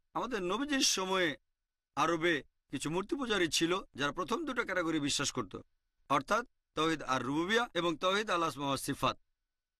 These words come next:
তবে তৃতীয় ক্যাটাগরি না, এজন্য তাদেরকে বলা হতো মুশরিক বা কাফির, মূর্তি পূজারী, যারা দিনকে প্রত্যাখ্যান করে। পবিত্র কোরআন বলছে, সূরা ইউনূস, অধ্যায় নম্বর দশ, আয়াত নম্বর একত্রিশ,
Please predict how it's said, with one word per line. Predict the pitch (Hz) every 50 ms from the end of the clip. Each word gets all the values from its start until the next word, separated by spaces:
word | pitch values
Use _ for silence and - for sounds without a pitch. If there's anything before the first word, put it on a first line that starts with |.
| _ _ _ _ _ _ _
তবে | - 139 135 135
তৃতীয় | - - 202 233 - 294 285
ক্যাটাগরি | 277 262 233 214 185 170 175 165 160
না, | 160 151 123 - - _ _
এজন্য | 156 180 202 247 302 359 349
তাদেরকে | - 330 285 269 247 262 233
বলা | 202 196 190 185
হতো | 185 185 180 175
মুশরিক | 165 170 170 - - 185 208 180
বা | 160 160 151
কাফির, | - 143 135 - - 120 104 - - _ _ _ _ _ _ _ _ _ _ _
মূর্তি | 127 165 185 160 - 196
পূজারী, | 143 165 160 151 160 143 127 92 - _ _ _ _ _ _
যারা | - 131 147 139
দিনকে | 131 143 - 202 - 220
প্রত্যাখ্যান | - 165 147 - - 156 - - 139 113
করে। | 107 98 90 78 - _ _ _ _ _ _ _ _ _ _ _ _ _ _ _ _ _ _ _ _ _ _ _ _ _ _ _ _ _ _ _ _ _ _ _ _
পবিত্র | - 175 202 233 - 190
কোরআন | 165 147 143 135 131
বলছে, | 139 151 143 135 - 185 208 - _ _ _ _ _ _ _ _ _ _ _
সূরা | - - 139 139
ইউনূস, | 139 139 147 151 135 - - - - _ _ _ _ _ _ _ _ _ _ _ _ _ _ _ _ _ _ _ _ _ _ _ _ _ _ _ _ _ _ _ _ -
অধ্যায় | 147 156 156 185 196
নম্বর | 196 180 156 147 135
দশ, | 120 156 165 185 175 - - _
আয়াত | - 139 160 -
নম্বর | 123 147 151 143 143
একত্রিশ, | 143 139 - - 165 175 147 - -